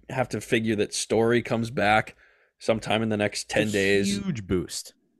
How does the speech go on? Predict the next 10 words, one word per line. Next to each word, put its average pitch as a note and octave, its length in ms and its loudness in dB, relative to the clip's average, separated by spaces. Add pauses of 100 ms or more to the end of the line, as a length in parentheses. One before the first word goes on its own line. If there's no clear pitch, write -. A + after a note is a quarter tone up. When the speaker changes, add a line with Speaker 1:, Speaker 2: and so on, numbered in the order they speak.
(200)
Speaker 1:
Sale, C3+ 560 6
you B2 120 2
would A2+ 100 2
hope, - 340 0
comes A#2+ 300 -4
back A2 400 4
by G#2+ 160 4
the G#2 160 2
end. G2+ 400 -2 (500)
Whitlock, A2 720 0